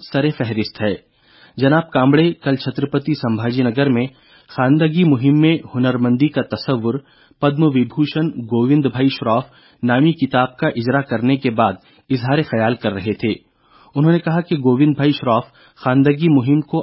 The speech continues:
अपना फर्ज समझते थे। इस तकरीब में बुजुर्ग अदीब प्रहलाद लोलेकर और प्रोफेसर जीवन देसाई ने भी अपने ख्यालात का इजहार किया।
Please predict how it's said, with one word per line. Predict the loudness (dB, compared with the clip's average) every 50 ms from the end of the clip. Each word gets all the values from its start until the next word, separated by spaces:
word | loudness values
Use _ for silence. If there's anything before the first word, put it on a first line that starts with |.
| -6
अपना | -8 -14 -6 -4 -4 -4 -2 -2
फर्ज | -4 -4 -2 -2 -4 -4
समझते | -4 -4 -4 -4 -4 -4 -6 -6 -4 -4
थे। | -4 -4 -4 -6 _ _ _ _ _ _ _ _ -20 -20 _ -6
इस | -6 -4 -2 -4
तकरीब | -4 -4 -2 0 0 0 2
में | 2 2 2 0 -2
बुजुर्ग | -4 -4 -4 0 2 0 0 0
अदीब | -4 -4 0 0 0 0 -2 -4 -12 -20 _ _ _ -6
प्रहलाद | -6 -4 0 0 0 0 0 0
लोलेकर | 0 2 2 2 2 0 0 0 -2 -2 -2 -6 -10 _ _ _ -4
और | -4 -4 -4
प्रोफेसर | -4 -4 -4 -4 -2 -2 -4 -2 -2 -2 -4 -4 -4
जीवन | -4 -2 0 2 4 2 2
देसाई | 2 2 -2 -2 0 2 2 2
ने | 2 2 0
भी | 0 0 -2 -2 -2 -6 _ _ -20 _ -12
अपने | -12 -4 0 0 0
ख्यालात | 0 0 0 0 0 2 2 0 0 -2 -2
का | -4 -4 -2 -2
इजहार | -4 -6 -4 -4 -6 -6
किया। | -6 -6 -4 -2 -2 -2